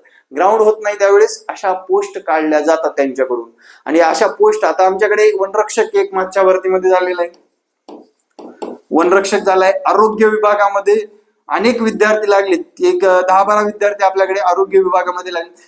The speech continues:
या सर्व घटकाचा नोट्स,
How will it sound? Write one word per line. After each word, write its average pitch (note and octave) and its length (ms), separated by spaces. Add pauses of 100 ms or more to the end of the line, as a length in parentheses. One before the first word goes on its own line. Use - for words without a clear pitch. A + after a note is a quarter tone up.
(120)
या G#3+ 60
सर्व C#4+ 360 (440)
घटकाचा A3 480 (300)
नोट्स, C#4 520